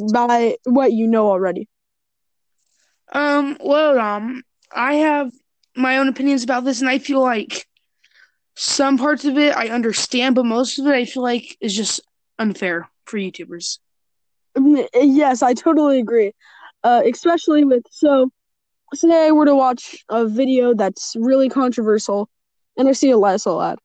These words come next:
Speaker 1: I'm not gonna be like, "Oh, Lysol, you're such a horrible brand." Um, and that's really what
Speaker 2: Yeah.
Speaker 1: YouTubers, uh, like,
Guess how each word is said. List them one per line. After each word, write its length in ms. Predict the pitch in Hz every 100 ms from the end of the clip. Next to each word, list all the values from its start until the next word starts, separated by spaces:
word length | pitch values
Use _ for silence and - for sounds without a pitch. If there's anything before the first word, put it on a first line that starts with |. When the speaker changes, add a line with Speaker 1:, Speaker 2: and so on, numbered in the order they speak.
| _ -
Speaker 1:
I'm 80 |
not 180 | 262 262
gonna 120 | 254
be 80 | 240
like, 220 | 226 208 -
"Oh, 180 | 302 262
Lysol, 600 | 226 302 254 - 226 208
you're 140 | 220
such 240 | - 311
a 100 | 226
horrible 400 | 226 294 269 220
brand." 480 | 202 233 247 208 202 - _ _ _ _
Um, 460 | 226 208 190 196 220 _ -
and 140 | 269
that's 160 | 277 -
really 220 | 294 277
what 240 | 226 202
Speaker 2:
Yeah. 100 | - - _ _ _
Speaker 1:
YouTubers, 720 | 254 262 240 247 226 220 240 -
uh, 220 | 220 214 - _ _ _
like, 360 | 226 208 -